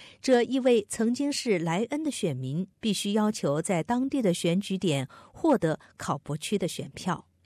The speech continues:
莱恩前议员罗伯在二零一三年退休，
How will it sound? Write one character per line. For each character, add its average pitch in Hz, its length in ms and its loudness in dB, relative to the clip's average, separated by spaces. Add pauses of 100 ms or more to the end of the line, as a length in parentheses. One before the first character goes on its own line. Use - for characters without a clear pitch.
(200)
莱 226 200 6
恩 254 220 8
前 202 320 6
议 233 120 6
员 180 440 6
罗 190 220 4
伯 175 340 2
在 175 340 2
二 202 180 2
零 180 120 2
一 233 140 0
三 277 240 2
年 160 160 2
退 143 220 -2
休， 170 360 0